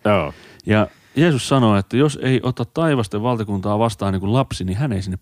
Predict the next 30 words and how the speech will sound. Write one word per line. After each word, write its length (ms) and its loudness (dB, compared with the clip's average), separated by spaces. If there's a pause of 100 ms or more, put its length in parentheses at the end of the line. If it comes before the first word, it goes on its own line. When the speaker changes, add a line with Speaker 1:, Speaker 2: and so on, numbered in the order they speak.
Speaker 2:
pääse. 400 -4 (840)
Speaker 1:
Mm. 100 0
Speaker 2:
Niin, 140 0 (1040)
minkälaisia 640 0
ajatuksia 420 0
herää? 420 0 (1400)
Speaker 1:
Se 240 -6
on, 220 -4
s-, 180 -16 (760)
herää 380 0
semmoinen 380 0
ajatus, 220 -2
että 200 -8
Jeesus 240 0
olisi 140 -6
voinut 240 -2
ehkä 200 -8
vähän 180 -4
tarkemmin 480 -6
kertoa, 360 -6
että 200 -16
miten 200 -4
se 140 -6
lapsi 420 -10 (160)
ottaa 420 -6
sen 160 -14
taivasten 440 -8
valtakunnan 480 -8
vastaan. 420 -12 (640)
Speaker 2:
Kyllä. 300 2